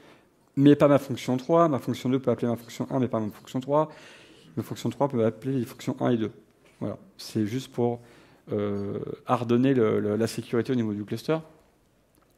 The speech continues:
Euh, voilà, je vais pas vous expliquer, mais voilà, c'est à peu près ce que je vous ai dit.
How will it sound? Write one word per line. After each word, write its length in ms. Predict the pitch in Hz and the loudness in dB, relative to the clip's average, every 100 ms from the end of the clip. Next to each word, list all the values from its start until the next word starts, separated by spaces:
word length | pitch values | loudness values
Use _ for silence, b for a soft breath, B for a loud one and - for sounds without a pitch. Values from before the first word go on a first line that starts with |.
| _ - B B B B - | _ -20 B B B B -4
Euh, 400 | 113 110 107 107 | 0 2 2 0
voilà, 180 | 104 104 | -2 -4
je 60 | 104 | -4
vais 60 | |
pas 120 | 104 117 | -2 -2
vous 140 | 113 | -2
expliquer, 440 | 113 - - 127 | -6 -6 -2 0
mais 120 | 113 107 | 0 -2
voilà, 380 | 107 104 104 | -4 -2 -4
c'est 140 | 104 107 | -4 -4
à 20 | |
peu 100 | 107 | -4
près 140 | - | -4
ce 60 | 113 | -8
que 100 | 104 | -8
je 80 | 101 | -4
vous 80 | 104 | -2
ai 60 | |
dit. 240 | 110 143 | 0 -2